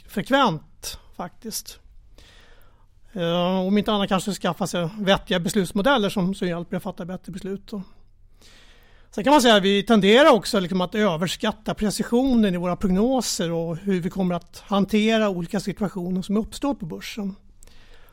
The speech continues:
Och som jag sa tidigare, det gäller ju framförallt vid, vid nedgångar. Och sen kan man lägga till lite grann att i-, idag finns det ju många yngre investerare som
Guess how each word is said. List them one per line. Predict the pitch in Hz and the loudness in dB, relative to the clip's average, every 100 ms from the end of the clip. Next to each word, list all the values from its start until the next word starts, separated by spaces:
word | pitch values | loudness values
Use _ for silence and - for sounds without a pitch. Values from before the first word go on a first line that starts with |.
| - | -18
Och | 226 202 | -12 -2
som | 220 | 0
jag | 190 | 2
sa | 202 | 0
tidigare, | 220 180 196 | 0 0 0
det | 196 | 0
gäller | 185 196 | 0 0
ju | |
framförallt | 196 190 175 180 180 - | 0 -2 0 -4 -4 -6
vid, | 165 165 - - | -8 -8 -12 -14
vid | 180 | -6
nedgångar. | 175 170 185 247 214 180 214 202 - - - - - - - - - - - - - | -4 -4 -2 -2 -2 -4 -6 -8 -10 -20 -20 -20 -20 -20 -20 -20 -20 -20 -20 -20 -16
Och | 220 | -4
sen | 262 | -2
kan | 226 277 | 2 4
man | 277 | 6
lägga | 262 | 4
till | - 247 277 | 4 2 2
lite | 262 | 2
grann | 202 175 | 2 2
att | 175 175 | 2 2
i-, | 208 208 | 0 0
idag | 190 247 269 | 2 2 4
finns | 240 202 | 2 4
det | |
ju | 208 | 4
många | 208 190 285 | 4 2 2
yngre | 285 277 254 | 2 4 2
investerare | 247 240 220 180 175 202 | 2 0 0 -2 -2 -4
som | - 185 175 | -2 -2 -4